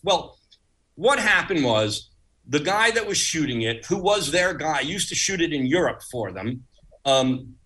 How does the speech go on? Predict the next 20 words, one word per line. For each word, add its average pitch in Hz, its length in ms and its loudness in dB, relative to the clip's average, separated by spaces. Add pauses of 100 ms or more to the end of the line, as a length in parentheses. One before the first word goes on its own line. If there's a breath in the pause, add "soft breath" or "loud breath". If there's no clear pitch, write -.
(1080)
they 180 200 2
had 202 400 2
moved, 196 580 2
so 156 280 -2
like 160 180 2
you 156 80 -6
said, 175 260 0
they 147 100 0
had 147 220 -6
moved 185 340 -2
some 180 200 -4
monitors 175 720 0
and 143 60 -6
they 147 80 -2
had 151 180 -4
moved 185 300 0
a 185 60 -12
piece - 260 -8
of 180 120 -10
pyro. 180 640 4